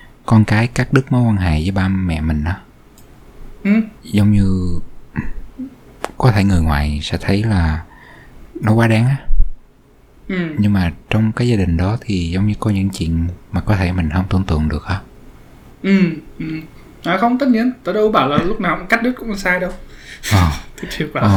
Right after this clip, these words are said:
Speaker 1: Ờ.
Speaker 2: cắt đứt chỉ vì khác biệt một chút về, về lòng tin là tớ thấy hơi quá đáng.
Speaker 1: Ừ.
Speaker 2: <clears throat>
Speaker 1: Ồ.
Speaker 2: Mỗi gia đình mỗi khác mà.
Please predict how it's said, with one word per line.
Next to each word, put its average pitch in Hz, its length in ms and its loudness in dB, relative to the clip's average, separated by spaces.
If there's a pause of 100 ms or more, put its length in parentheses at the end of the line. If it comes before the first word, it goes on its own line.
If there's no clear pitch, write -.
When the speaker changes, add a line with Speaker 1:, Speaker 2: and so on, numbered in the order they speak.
Speaker 1:
Ờ. 80 80 0 (1080)
Speaker 2:
cắt 240 140 -2
đứt 247 240 4
chỉ 160 140 0
vì 151 320 -2 (240)
khác 226 240 0
biệt 170 160 4
một 160 180 -2
chút 220 180 0
về, 147 420 0
về 147 100 -2
lòng 147 220 -4
tin 175 220 -2
là 147 60 -12 (100)
tớ 143 140 -8
thấy 143 240 -2 (240)
hơi 170 140 -10
quá 147 120 -4
đáng. 147 220 -2 (440)
Speaker 1:
Ừ. 110 60 6 (1120)
Speaker 2:
<clears throat> 269 180 6 (400)
Speaker 1:
Ồ. 101 440 2
Speaker 2:
Mỗi 196 420 -8 (200)
gia 180 100 0
đình 165 180 -2
mỗi - 100 -8
khác 233 240 -6
mà. 135 160 -6